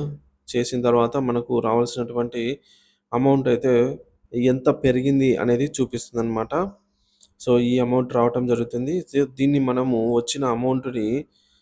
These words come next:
ఆ, some వాల్యూని, so, ఈ వాల్యూని తీసుకొని మనము by త్రీ చేస్తే వచ్చే అమౌంటే మనకు ఇక్కడ ఇప్పుడు థర్డ్ ఇన్‌స్టాల్‌మెంట్ అమౌంట్ అన్నమాట. So, thank you for watching this video, friends.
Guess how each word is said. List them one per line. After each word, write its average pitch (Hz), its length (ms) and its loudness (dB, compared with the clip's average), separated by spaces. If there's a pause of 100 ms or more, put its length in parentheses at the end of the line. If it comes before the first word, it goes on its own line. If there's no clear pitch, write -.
(260)
ఆ, 113 120 0
some 120 260 0 (120)
వాల్యూని, 123 580 2 (1080)
so, 127 180 0
ఈ 120 140 2
వాల్యూని 127 320 4
తీసుకొని 123 420 0
మనము 117 380 0 (840)
by 135 160 6
త్రీ 131 380 -2
చేస్తే 120 260 2
వచ్చే 120 320 2
అమౌంటే 123 400 0
మనకు 123 340 -2 (380)
ఇక్కడ 117 220 -4 (540)
ఇప్పుడు 120 320 -4
థర్డ్ 117 160 -2
ఇన్‌స్టాల్‌మెంట్ 117 480 -6
అమౌంట్ 113 300 -6
అన్నమాట. 104 320 -10 (680)
So, 131 80 -4
thank 127 260 0
you 135 120 -2
for 127 140 -6
watching 117 340 -2
this 101 180 -4
video, 107 280 -8
friends. - 360 -14